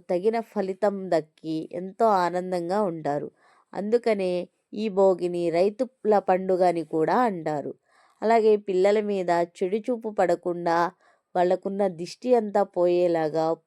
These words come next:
పూలు, పళ్ళు, చిల్లరతో భోగి పళ్ళు పోస్తారు. ఇది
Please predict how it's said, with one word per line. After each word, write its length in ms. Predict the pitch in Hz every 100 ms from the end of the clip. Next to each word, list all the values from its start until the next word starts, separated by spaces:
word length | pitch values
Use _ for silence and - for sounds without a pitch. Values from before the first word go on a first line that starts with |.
| _
పూలు, 420 | 214 226 220 202 202 185 -
పళ్ళు, 380 | 202 214 196 190 190 -
చిల్లరతో 600 | 202 202 208 190 185 220 240 190
భోగి 260 | 196 190 185
పళ్ళు 240 | 165 175 240
పోస్తారు. 520 | 202 160 - 147 147 - _ _ _ _
ఇది 200 | 247 247